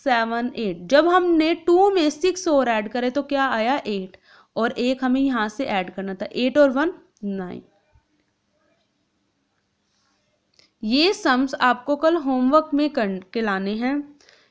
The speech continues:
ये सम्स मैं आपको अभी समझा रही हूँ, आप केयरफुली सुनो। थ्री, फ़ाइव, सिक्स, अब हमें इन दो, इन तीनों को क्या करना है? प्लस। पहले हम इन दोनों को प्लस करेंगे। थ्री तो ये है,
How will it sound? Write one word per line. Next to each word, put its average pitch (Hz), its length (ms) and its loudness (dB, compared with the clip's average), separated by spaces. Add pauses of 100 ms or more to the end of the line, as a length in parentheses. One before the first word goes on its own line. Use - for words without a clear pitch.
(100)
ये 285 160 2
सम्स 330 320 2
मैं 311 100 2
आपको 302 220 0
अभी 277 180 0
समझा 220 500 -4
रही 220 200 -4
हूँ, 330 180 0 (400)
आप 226 180 2
केयरफुली 226 460 -6
सुनो। 226 320 -4 (920)
थ्री, 285 440 4
फ़ाइव, 269 540 4
सिक्स, 262 400 -6 (520)
अब 233 140 -2
हमें 262 240 0
इन 262 200 2
दो, 262 120 0
इन 269 240 0
तीनों 240 300 0
को 254 120 -2
क्या 277 200 0
करना 214 280 -6
है? 233 160 -6
प्लस। 190 400 -14 (400)
पहले 240 220 2
हम 269 260 -2
इन 247 160 0
दोनों 208 280 -2
को 196 120 -8
प्लस 190 280 -16
करेंगे। 185 420 -14 (680)
थ्री 269 240 0
तो 339 140 0
ये 339 280 2
है, 196 420 -6